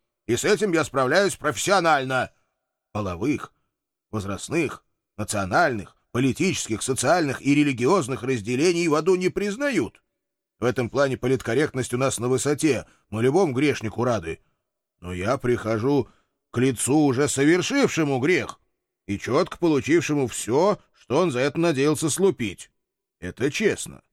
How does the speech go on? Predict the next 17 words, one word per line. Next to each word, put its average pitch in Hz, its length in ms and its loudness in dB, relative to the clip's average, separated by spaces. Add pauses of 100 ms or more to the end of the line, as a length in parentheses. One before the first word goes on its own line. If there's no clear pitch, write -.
(760)
А 90 100 -6
вот 110 240 0
толкать 117 640 -2
его 220 240 0
на 151 140 0
грех, 131 520 0 (460)
соблазнять 113 800 -2
и 127 100 0
искушать 120 720 0 (100)
на 107 140 -6
подписание 123 720 -2
заведомо 123 460 0
невыгодной 123 520 0
бумажки — 120 880 0 (680)
не 101 200 -2
по 120 180 0
мне. 127 420 0